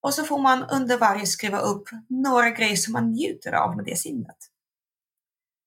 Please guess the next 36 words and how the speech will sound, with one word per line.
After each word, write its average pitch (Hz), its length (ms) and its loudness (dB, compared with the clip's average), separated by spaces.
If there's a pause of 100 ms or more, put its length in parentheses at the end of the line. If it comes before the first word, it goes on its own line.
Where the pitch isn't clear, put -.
(280)
Och 240 80 -6
det 240 80 2
kan 208 220 2
till 190 120 -2
exempel 180 280 -2
vara 175 140 6
så 170 120 2
här, 175 80 6
nymalt 180 640 2
kaffe, 262 680 2
det 202 180 4
är 165 200 4
klassiker 185 600 0
som 180 160 -2
många 165 240 2
tycker 170 260 -4
om. 165 200 4
Det 180 80 -2
kan 180 220 2
vara 170 420 6 (640)
doft 240 260 2
av 247 40 2
syren, 240 680 2
det 208 60 -6
kan 196 240 0
vara 190 500 4 (560)
känsla 220 600 2
av 202 40 0
flanellpyjamas 220 1080 2
mot 202 220 -6 (200)
hud, 294 380 0
alltså 262 200 2
vad 294 140 6
som 208 120 -4
helst, - 340 -4
liksom. 110 460 -4